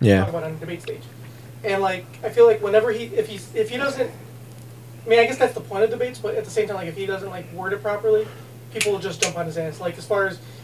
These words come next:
Speaker 1: so, like, they, like, our, our boy Pikachu sent me an article about, like, oh, it's this dude from Forbes is saying he's terrible for education.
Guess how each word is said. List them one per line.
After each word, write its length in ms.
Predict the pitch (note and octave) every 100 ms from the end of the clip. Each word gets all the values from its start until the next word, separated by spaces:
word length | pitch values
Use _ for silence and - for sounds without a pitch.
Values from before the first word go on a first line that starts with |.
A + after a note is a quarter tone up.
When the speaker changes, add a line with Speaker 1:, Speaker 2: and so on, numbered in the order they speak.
| - -
Speaker 1:
so, 220 | - A#3 G#3+
like, 220 | G#3 G3+
they, 180 | A3+ - - -
like, 180 | - G#3 - - - - -
our, 120 | - G3 A#3+
our 60 | G3
boy 120 | G3
Pikachu 300 | G#3 F#3 F#3
sent 180 | A3+ G#3
me 100 | G3
an 60 |
article 340 | G3+ F3+ E3+ F3
about, 260 | E3+ -
like, 200 | E3+ D#3+ - - - -
oh, 420 | G#3+ G#3 F#3 G3+ - -
it's 240 | G#3+ - -
this 120 | G#3+
dude 120 | A3+ G#3+
from 120 | F3
Forbes 240 | G3 G3
is 60 | -
saying 180 | F#3 E3+
he's 160 | F3 -
terrible 220 | F#3+ F3
for 120 | G3
education. 460 | F3+ E3 F3+ E3